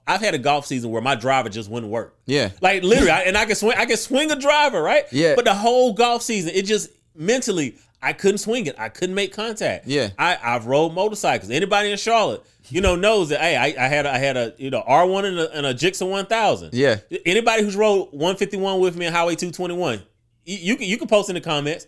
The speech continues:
Speaker 1: "Was I good or was I bad?"
Speaker 2: <laughs>
Speaker 1: You know what I'm saying? But I've, I've had days where I would hop on my motorcycle and in five minutes I'm back home.
Speaker 2: Yeah.
Speaker 1: Because mentally I'm just not in it.
Speaker 2: Yeah.
Speaker 1: But for, for, for the performance it's gonna take for me to ride the way I like to ride,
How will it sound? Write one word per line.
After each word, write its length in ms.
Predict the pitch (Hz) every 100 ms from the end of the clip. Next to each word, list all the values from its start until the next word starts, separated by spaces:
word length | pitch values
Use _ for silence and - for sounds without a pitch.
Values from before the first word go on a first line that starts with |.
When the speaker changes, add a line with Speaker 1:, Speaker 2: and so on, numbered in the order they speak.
| _ -
Speaker 1:
"Was 200 | 165 165
I 120 | 151
good 240 | 143 156
or 60 | 139
was 160 | 135
I 160 | - 302
bad?" 380 | - - - - _
Speaker 2:
<laughs> 40 | _ -
Speaker 1:
You 100 | 208
know 60 | 233
what 60 |
I'm 60 | 214
saying? 240 | 240 233
But 160 | 214 180
I've, 200 | 202 214
I've 160 | 185 202
had 240 | 214 170
days 260 | 185 202 160
where 120 | 160
I 80 | 170
would 140 | 170
hop 260 | 127 170 175
on 160 | 160 160
my 140 | 156
motorcycle 720 | 151 185 170 131 113 110 113 _ -
and 80 | 135
in 60 |
five 340 | 127 156 156 151
minutes 220 | 156 123
I'm 100 | 120
back 220 | 120 113
home. 260 | 117 90 69 -
Speaker 2:
Yeah. 220 | 123 104
Speaker 1:
Because 320 | 95 156 131
mentally 380 | 127 160 151 127
I'm 100 | 117
just 160 | 113 110
not 220 | 120 113
in 140 | 98
it. 100 | 80 _ -
Speaker 2:
Yeah. 160 | 110
Speaker 1:
But 180 | 104 -
for, 220 | 180 190
for, 420 | 139 170 165 151 - _
for 280 | - 160 160
the 60 |
performance 540 | 127 123 - 202 208 175
it's 100 | 165
gonna 200 | 175 160
take 260 | 165 143
for 80 | 123
me 100 | 131
to 80 | 120
ride 400 | 104 123 135 131
the 60 | 110
way 160 | 117
I 80 | 123
like 260 | 131 135 117
to 80 | 123
ride, 360 | 147 165 165